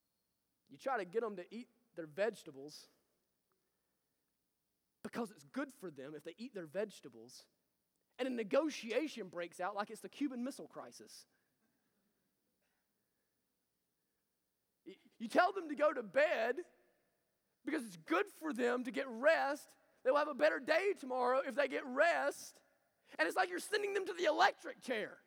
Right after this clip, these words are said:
Because their folly is bound up in their hearts. Your children are not morally neutral. And that's why the Proverbs say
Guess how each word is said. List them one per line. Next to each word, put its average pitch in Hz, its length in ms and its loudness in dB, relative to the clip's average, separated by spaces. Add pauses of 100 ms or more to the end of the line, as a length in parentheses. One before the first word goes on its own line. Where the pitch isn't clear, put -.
(2500)
Because 523 180 6 (100)
their 294 140 0 (760)
folly 403 440 6
is 320 200 -6
bound 311 340 4 (140)
up 370 300 4
in 330 140 2
their 330 200 4
hearts. 320 760 0 (680)
Your 403 240 6 (180)
children 339 440 2
are 330 100 2
not 320 440 4
morally 330 560 2
neutral. 285 640 0 (1400)
And 254 120 2
that's 339 300 4
why 330 200 -4
the 285 100 -6
Proverbs 294 580 -2
say 285 380 0